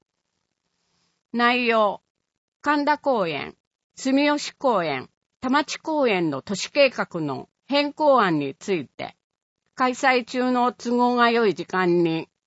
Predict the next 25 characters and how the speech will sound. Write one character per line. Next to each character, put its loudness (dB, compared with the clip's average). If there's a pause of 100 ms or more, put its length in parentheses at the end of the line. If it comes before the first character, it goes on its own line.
自 -2
由 2
に 2
説 -6
明 2
資 -4
料 0
を -6
閲 -4
覧 2
で -2
き -6
る -6
説 -6
明 0
会、 -4 (760)
オ -2
ー -8
プ -4
ン 2
ハ 0
ウ -4
ス -16
形 -2
式 -16